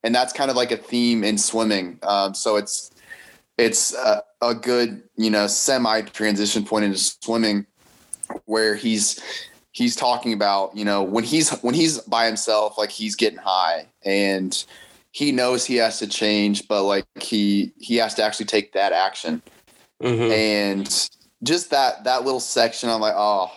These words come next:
Speaker 1: here we go." 'Cause I, I was gonna put swimming on a couple, you know, we just got a couple songs left. I'm like, "Here we go, like, buckle in." Because
Speaker 2: Mm-hmm.
Speaker 1: I, I think, I think this is kind of where we start to see the point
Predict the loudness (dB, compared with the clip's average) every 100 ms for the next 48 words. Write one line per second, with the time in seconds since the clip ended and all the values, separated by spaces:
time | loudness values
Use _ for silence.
0 | -6 -2 0 0 2 2 0 -4 -14 _
1 | _ _ _ 0 0 0 0 2 2 0
2 | 0 0 0 -2 0 0 0 0 0 2
3 | 2 0 -2 -2 -2 -4 0 2 2 0
4 | 0 0 0 -2 0 2 2 -2 -4 -2
5 | 0 0 -2 -2 0 0 0 -4 -2 0
6 | 0 -2 _ -20 -20 _ _ -4 -2 0
7 | 0 2 0 -2 -4 0 0 0 0 0
8 | 0 -4 -10 -4 -2 0 2 0 0 -2
9 | -2 -2 -4 -6 -16 -20 -20 _ -2 0
10 | 0 -2 0 0 0 -4 -4 -2 0 2
11 | 0 2 -2 -2 -2 2 0 0 -2 0
12 | 2 0